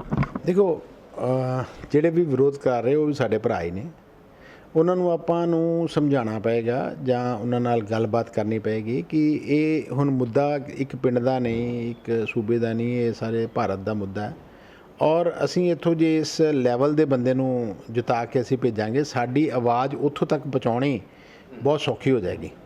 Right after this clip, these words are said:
ਕਿਉਂਕਿ ਸਾਨੂੰ ਇੱਕ ਪੁੱਲ ਚਾਹੀਦਾ ਹੈ ਜੋ ਸਾਡੇ ਸਿੱਧਾ ਸਾਡੀ ਆਵਾਜ਼ ਪ੍ਰਧਾਨ ਮੰਤਰੀ ਜੀ ਤੱਕ ਪਹੁੰਚਾਉਣੀ ਚਾਹੀਦੀ ਹੈ। ਜੇ ਉਹਨਾਂ ਦੀਆਂ ਕੋਈ ਡਿਮਾਂਡਸ ਨੇ ਜਾਂ ਉਹ ਸਮਝਦੇ ਆ ਕੋਈ ਰੋਸ਼ ਹੈ, ਤੇ ਸਾਨੂੰ ਬਹਿ ਕੇ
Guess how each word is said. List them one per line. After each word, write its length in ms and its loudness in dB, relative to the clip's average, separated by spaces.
ਕਿਉਂਕਿ 300 4
ਸਾਨੂੰ 340 0
ਇੱਕ 120 -4
ਪੁੱਲ 280 4
ਚਾਹੀਦਾ 320 4
ਹੈ 220 0
ਜੋ 180 2
ਸਾਡੇ 320 2
ਸਿੱਧਾ 680 0
ਸਾਡੀ 320 0
ਆਵਾਜ਼ 280 2
ਪ੍ਰਧਾਨ 340 0
ਮੰਤਰੀ 300 0
ਜੀ 160 -2
ਤੱਕ 200 -2
ਪਹੁੰਚਾਉਣੀ 360 -4
ਚਾਹੀਦੀ 340 0
ਹੈ। 120 0
ਜੇ 220 2
ਉਹਨਾਂ 220 0
ਦੀਆਂ 180 0
ਕੋਈ 160 2
ਡਿਮਾਂਡਸ 560 0
ਨੇ 160 2
ਜਾਂ 240 0
ਉਹ 120 0
ਸਮਝਦੇ 380 2
ਆ 80 2
ਕੋਈ 180 2
ਰੋਸ਼ 300 4
ਹੈ, 160 2
ਤੇ 100 4
ਸਾਨੂੰ 480 0
ਬਹਿ 220 2
ਕੇ 300 -2